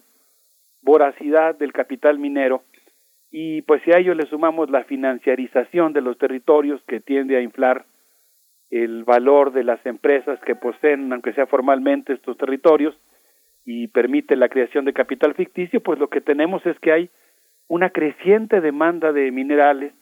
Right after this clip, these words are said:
que, de acuerdo al Banco Mundial, en un documento citado por el texto al que he hecho referencia de Violeta Núñez, lo voy a, a leer ahora sí textualmente, la producción de minerales como el grafito,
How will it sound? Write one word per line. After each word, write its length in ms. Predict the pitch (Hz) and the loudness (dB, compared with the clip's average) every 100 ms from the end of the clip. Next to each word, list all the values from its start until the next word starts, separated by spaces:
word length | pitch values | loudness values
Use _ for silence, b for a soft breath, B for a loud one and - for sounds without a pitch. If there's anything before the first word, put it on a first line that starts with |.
| _ _ _ _ _ _ | _ _ _ _ _ _
que, 300 | - 139 135 | -2 2 2
de 100 | 131 | 2
acuerdo 320 | 127 175 160 | 2 2 2
al 60 | 156 | 2
Banco 300 | 139 151 160 | 0 -2 -4
Mundial, 360 | 165 180 190 175 | -6 -2 -2 0
en 80 | |
un 120 | 143 143 | -4 -4
documento 480 | 135 131 139 135 | -6 -8 -8 -10
citado 400 | 127 _ 143 131 | -14 _ 0 0
por 120 | 123 120 | -2 -6
el 100 | 113 | -4
texto 440 | 139 - 131 107 - _ _ _ | -6 -4 -6 -6 -10 _ _ _
al 140 | - - | -12 -4
que 100 | 143 | -2
he 20 | |
hecho 120 | - | 0
referencia 560 | 131 127 147 151 143 147 | -2 0 2 2 0 -4
de 80 | |
Violeta 380 | 120 123 135 156 | -2 -2 -2 0
Núñez, 340 | 165 170 151 180 _ _ _ _ _ _ | 0 0 -2 -6 _ _ _ _ _ _
lo 80 | 110 | -2
voy 200 | 117 117 | 0 2
a, 200 | 113 113 _ | 0 -4 _
a 100 | 110 | -12
leer 240 | 98 110 117 | -4 0 0
ahora 160 | - | 0
sí 120 | - | -4
textualmente, 720 | 123 - - 160 160 143 170 - _ _ _ _ | -8 -6 0 0 0 -2 -2 -4 _ _ _ _
la 160 | - 117 | -4 -2
producción 600 | 123 120 117 - 151 147 | 0 -2 -4 0 0 2
de 100 | 143 | -2
minerales 560 | 135 131 143 139 139 - | -2 0 4 4 0 -10
como 260 | - 113 107 | -14 -8 -8
el 60 | |
grafito, 640 | 110 113 - 151 - 135 | -4 -4 -4 -10 -2 -2